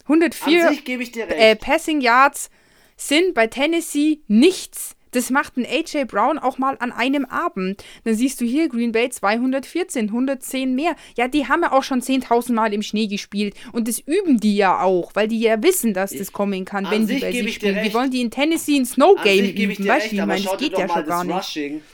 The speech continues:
Speaker 2: von den Green Bay Packers an. Da muss ich der Defense von den Titans schon einen Vorwurf machen. Ey, selbst ein Rodgers macht neunzehn Yards Rushing.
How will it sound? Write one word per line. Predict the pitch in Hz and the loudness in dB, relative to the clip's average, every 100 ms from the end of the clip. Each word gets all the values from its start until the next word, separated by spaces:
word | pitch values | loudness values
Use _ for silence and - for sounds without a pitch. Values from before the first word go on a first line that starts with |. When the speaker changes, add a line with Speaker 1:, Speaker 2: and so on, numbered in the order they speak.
| _ - | _ -10
Speaker 2:
von | 156 | -6
den | 151 | -6
Green | 160 175 | -8 -8
Bay | 160 | -10
Packers | 170 185 165 156 | -8 -10 -8 -10
an. | 143 131 | -10 -10
Da | 139 | -8
muss | 151 156 | -8 -10
ich | 151 | -10
der | 131 | -12
Defense | 160 220 190 156 | -12 -12 -10 -12
von | 156 | -12
den | 139 | -14
Titans | 127 170 180 160 - | -10 -10 -10 -14 -10
schon | 180 | -10
einen | 180 | -12
Vorwurf | 160 196 165 127 127 | -10 -8 -8 -10 -12
machen. | 123 135 135 _ _ _ _ | -12 -14 -20 _ _ _ _
Ey, | 151 156 - | -6 -6 -8
selbst | - 170 160 160 | -10 -8 -8 -8
ein | 143 | -6
Rodgers | 170 190 165 143 | -4 -4 -8 -10
macht | 131 143 | -10 -8
neunzehn | 151 156 143 | -10 -10 -10
Yards | 127 123 131 | -12 -10 -10
Rushing. | 151 - 123 | -10 -10 -14